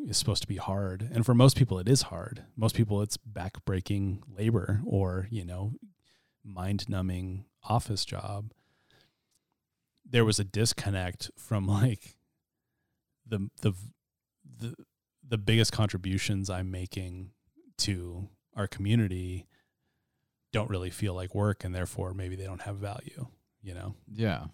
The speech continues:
Speaker 1: So it was a process of me sort of getting over that and recognizing that not only are there people who like implementing things, there aren't a lot of people who could figure out how to, or have an idea to start something in the first place. And that,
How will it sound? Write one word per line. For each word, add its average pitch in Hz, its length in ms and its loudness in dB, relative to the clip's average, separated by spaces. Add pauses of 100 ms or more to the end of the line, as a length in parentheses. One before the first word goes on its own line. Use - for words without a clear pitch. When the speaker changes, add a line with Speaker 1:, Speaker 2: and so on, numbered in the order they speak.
Speaker 1:
So - 100 8
it 147 40 12
was 135 100 10
a 131 40 6
process 131 420 8
of 98 80 -4
me 95 180 -6
sort 95 180 -10
of 98 120 -10
getting 87 260 -8
over 95 240 -4
that 98 280 -12
and 98 140 -6
recognizing 95 720 -4
that 90 200 -10 (1400)
not 147 160 10
only 147 260 12
are 113 100 8
there 98 140 2
people 101 280 -4
who 110 160 -4
like 104 280 -2
implementing 90 580 -2
things, 90 720 -6 (560)
there 104 160 -4
aren't 143 220 6
a 135 40 4
lot 90 200 2
of 85 60 -6
people 90 340 -6
who 101 100 -8
could 92 140 -6
figure 95 280 -4
out 92 180 -6
how 92 160 -4
to, 90 320 -8 (460)
or 104 100 2
have 110 160 4
an 92 60 -4
idea 92 420 -6
to - 120 -10
start - 260 -6
something - 260 -8
in - 80 -8
the - 60 -12
first - 300 -6
place. - 520 -8 (140)
And 107 140 -2
that, 98 140 -6